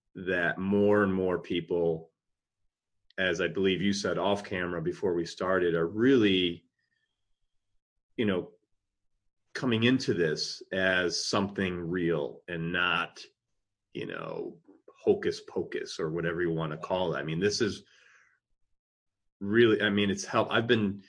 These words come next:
doing this type of thing, not exactly like this, but my morning routine includes a meditation. I've been doing that now for a few years, and it's changed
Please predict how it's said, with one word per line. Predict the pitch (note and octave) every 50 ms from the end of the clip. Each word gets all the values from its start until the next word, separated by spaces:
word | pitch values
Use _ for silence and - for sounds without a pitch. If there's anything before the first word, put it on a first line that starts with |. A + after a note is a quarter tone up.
| _ _ _ _ _ _ _ _ _ _ _ _
doing | - A#2 A2 G#2+ G#2+ G2+ G2 F#2+ F#2+
this | G2 G2+ F#2+ - -
type | - - G#2 F#2+ F#2 G2
of | F#2 E2+ -
thing, | - G2+ F#2 F2 F2 E2+ F2 F2 F2
not | F2 F2+ F2+ F2+
exactly | F2 G2+ G2+ F2+ F2+ - E2+ D#2+
like | E2 D#2+ -
this, | - A#2+ G#2+ F#2 - -
but | - - -
my | E2+ E2+ F2
morning | F2+ F#2+ G2 F#2+ F#2+ F2+ F2+
routine | E2+ E2+ E2 D#2+ - G#2+ G#2 G2+ F#2+ F2+ E2+ -
includes | D#2 E2 E2 D#2+ - - - F#2 F#2+ G2+ G2 F#2+ -
a | G2+ F2+
meditation. | F2+ F2 E2+ E2+ - - - C3+ E3 F3 D#3+ - F#2+ E2 D#2 D#2+ D#2+ - _ _ _ _ _ _ _ _ -
I've | G#2 G2+
been | G#2 G#2 G2+
doing | G2+ G2+ G2+ F#2+
that | F#2 F2 E2+ -
now | F#2+ F2 F2+ E2+
for | - - F2 E2 E2 - _ _ -
a | F2+
few | - - - F#2+
years, | E2+ E2 E2+ F#2+ G#2 G2 F2 E2 D#2 D#2+ D#2+ - - -
and | - G#2 F2 D#2+ C#2+ - -
it's | D2+ D#2 - - - - _ _ _ _ _ _ _ _ _ -
changed | - - G#2+ G2 F2+ D#2+ - -